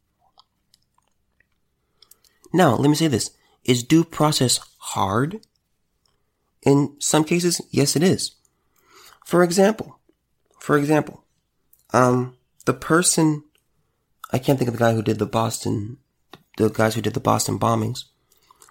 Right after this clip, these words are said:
You know, when it came time for their, you know, th-, well, just, just think of, think about any terrorist, okay? Say someone commits an atrocity and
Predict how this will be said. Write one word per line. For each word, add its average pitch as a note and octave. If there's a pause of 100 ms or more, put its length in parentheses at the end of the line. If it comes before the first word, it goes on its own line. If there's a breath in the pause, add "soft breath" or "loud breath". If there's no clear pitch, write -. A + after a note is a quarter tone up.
You A#2+
know, B2+
when A#2+
it A#2+
came C#3
time C3+
for B2
their, A#2 (1300)
you A#2
know, G#2+ (1400)
th-, -
well, C#3
just, -
just -
think G#3+
of, F#3
think G#3+
about G3+
any C#3
terrorist, -
okay? G#2+ (640)
Say F3
someone D#3
commits C3+
an A2
atrocity G#2
and G#2